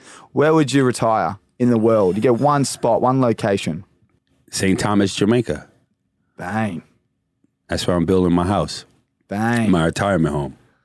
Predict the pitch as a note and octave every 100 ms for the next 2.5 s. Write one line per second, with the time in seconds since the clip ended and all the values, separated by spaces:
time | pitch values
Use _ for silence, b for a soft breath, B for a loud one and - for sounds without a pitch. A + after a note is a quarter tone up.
0 | _ - A#2 B2+ F2+ F#2 G#2+ A#2+ F2+ -
1 | - G2+ F2+ - - - - A#2+ D#3 C#3+
2 | D3 D3 C3 -